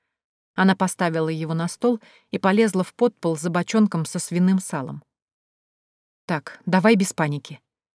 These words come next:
Единоразовая тошнота — ещё не показатель. Это всего лишь предположения, от которых нельзя отмахиваться. Мы должны быть готовыми ко всему". Подруга быстро обняла меня. "Если что, справимся и с этим.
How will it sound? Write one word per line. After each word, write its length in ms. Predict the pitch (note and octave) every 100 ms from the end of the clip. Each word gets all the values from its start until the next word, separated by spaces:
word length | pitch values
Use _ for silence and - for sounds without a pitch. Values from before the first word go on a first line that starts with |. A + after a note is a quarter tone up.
| _ _
Единоразовая 760 | F#3+ F#3+ A3 A3 A3+ F3+ F3 F3
тошнота — 400 | F#3 G3+ G3+ C4+
ещё 280 | F#3 -
не 120 | G#3+ G#3+
показатель. 640 | G3+ A3 F3 D3 D3 - _ _ _ -
Это 160 | B3
всего 240 | - A#3 A3
лишь 160 | G#3+
предположения, 840 | - G3 - G3+ G#3 C#4 G#3+ D#3
от 220 | D#3 E3+ -
которых 400 | F#3+ G#3+ G3 G3
нельзя 280 | G3 G#3
отмахиваться. 640 | A3 D#3+ C#3+ - C#3+ - D3+ _ _ _ _ _ _ _ _ _
Мы 120 | B3
должны 340 | A#3 A#3 G3+
быть 160 | A3 G3+
готовыми 500 | G3+ G3+ C#4+ G#3 E3+
ко 120 | -
всему". 480 | - - A3+ D3 B2 _ _ _ _ _ _ _ _
Подруга 400 | - F3 G3+ F3
быстро 360 | D#3+ F3+ - E3+
обняла 360 | E3 G3 F3+
меня. 300 | C#3+ C#3+ D3 - _ _ _ _ _ _ _ _ _ _ _ -
"Если 300 | C4 - A#3+
что, 240 | - C#4
справимся 640 | - - A3 G3 F3 -
и 60 | E3+
с 140 | -
этим. 320 | D#3 - C3